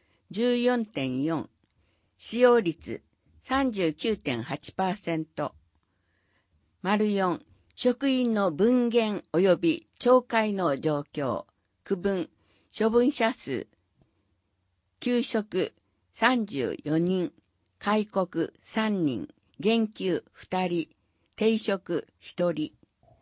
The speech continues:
丸五、職員の研修の状況。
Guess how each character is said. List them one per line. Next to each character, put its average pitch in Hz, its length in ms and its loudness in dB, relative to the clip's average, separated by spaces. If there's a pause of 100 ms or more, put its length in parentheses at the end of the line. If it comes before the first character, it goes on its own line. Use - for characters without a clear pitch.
(560)
丸 190 320 -2
五、 - 240 0 (400)
職 240 340 0
員 269 260 4
の 240 160 4
研 262 300 4
修 233 220 0
の 214 200 2
状 165 240 2
況。 135 440 -2